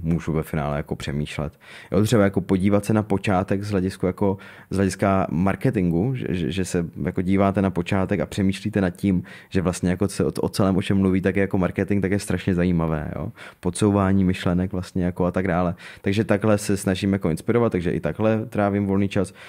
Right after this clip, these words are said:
a samozřejmě jsou to jako i, eh, mý blízcí, kamarádi, rodina.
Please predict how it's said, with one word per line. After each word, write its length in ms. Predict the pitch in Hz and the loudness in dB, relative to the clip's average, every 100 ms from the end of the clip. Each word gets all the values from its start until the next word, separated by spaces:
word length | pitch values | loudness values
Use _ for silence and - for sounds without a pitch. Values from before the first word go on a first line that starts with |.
| - | -6
a 80 | 85 | -4
samozřejmě 460 | 87 90 90 90 90 | 0 0 0 0 0
jsou 180 | 90 85 | -2 -2
to 200 | 92 87 - - | -2 -4 -12 -6
jako 260 | 92 - 80 | -4 0 0
i, 300 | 92 87 92 | 2 0 0
eh, 300 | 87 87 82 | 0 0 0
mý 180 | 92 87 | 0 0
blízcí, 460 | 80 85 - 92 | -2 -6 -4 -2
kamarádi, 480 | 85 87 87 85 82 | 0 0 2 0 0
rodina. 320 | 78 76 80 | -2 -2 -4